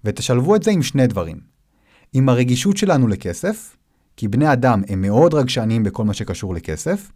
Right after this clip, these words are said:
ועם העובדה שאנחנו לא אוהבים אי-ודאות. חוסר ודאות מתפרש אצלנו כסכנה, זה אצלנו ב-D N A. חוסר ודאות והאפשרות להיכשל יכולים להיות דברים מאוד מאוד מפחידים.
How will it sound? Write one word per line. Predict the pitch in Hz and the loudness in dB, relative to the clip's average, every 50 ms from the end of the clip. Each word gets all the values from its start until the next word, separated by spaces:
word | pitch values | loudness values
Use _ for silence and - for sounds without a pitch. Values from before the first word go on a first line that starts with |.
| _ _ _ _ - - - - - | _ _ _ _ -20 -20 -20 -10 -2
ועם | 107 117 123 127 127 127 | 0 4 6 6 8 8
העובדה | 127 131 123 120 120 127 156 208 233 240 247 247 247 - - _ | 8 6 6 4 2 4 6 6 6 6 4 2 -2 -8 -20 _
שאנחנו | - - - 131 127 131 - - 143 135 | -8 -2 0 2 2 2 2 2 4 4
לא | 139 170 190 214 | 6 6 8 8
אוהבים | 214 175 131 160 165 170 | 8 8 6 4 2 2
אי-ודאות. | - 147 143 131 135 117 110 98 87 76 - - - - _ _ _ _ _ _ - - _ - | 2 2 2 4 4 4 4 2 -2 -2 -8 -14 -20 -20 _ _ _ _ _ _ -20 -20 _ -2
חוסר | - - 170 196 202 202 254 247 233 180 | 2 4 6 6 6 6 4 4 6 6
ודאות | 165 135 120 113 113 135 185 220 - - | 4 4 4 2 2 2 2 0 -2 0
מתפרש | - 123 110 - - - 110 110 143 165 - | 0 0 0 0 2 2 2 4 2 0 0
אצלנו | 196 - - - 185 190 202 208 | -2 -4 -2 -2 0 2 2 2
כסכנה, | - - 127 - 123 127 123 113 120 104 78 - _ - | 0 -2 -2 -2 -2 0 0 0 0 0 -2 -4 _ -10
זה | 104 95 117 | -4 -2 -2
אצלנו | 120 127 - 185 214 240 | -2 0 0 2 2 4
ב-D | 208 202 180 | 4 4 4
N | 180 196 180 170 | 4 2 4 4
A. | 143 92 78 - - _ _ _ - _ _ _ _ _ _ _ _ _ _ | 2 2 0 -4 -14 _ _ _ -20 _ _ _ _ _ _ _ _ _ _
חוסר | - - - 196 208 - 254 240 214 | -2 0 2 4 4 4 4 4 6
ודאות | 185 185 156 147 143 143 120 104 - - - | 6 6 6 8 6 6 4 2 0 -4 -2
והאפשרות | 107 117 110 107 98 - - 123 110 139 196 - | 0 2 2 2 0 0 0 2 4 4 4 4
להיכשל | 226 208 165 - - 98 - - 180 226 269 302 254 254 - _ _ _ _ _ _ _ _ _ | 4 2 2 2 0 -2 2 4 4 4 4 2 0 -4 -8 _ _ _ _ _ _ _ _ _
יכולים | - 113 - - - 131 165 220 226 | -4 -4 -2 0 2 4 4 6 6
להיות | 202 185 202 202 | 6 6 6 4
דברים | 151 131 131 135 175 202 170 | 4 4 2 4 4 4 4
מאוד | 120 95 113 170 220 240 226 196 | 4 4 6 8 8 8 8 8
מאוד | 196 180 156 | 6 4 6
מפחידים. | 127 113 110 - 110 90 80 - | 4 4 2 2 0 -2 -6 -8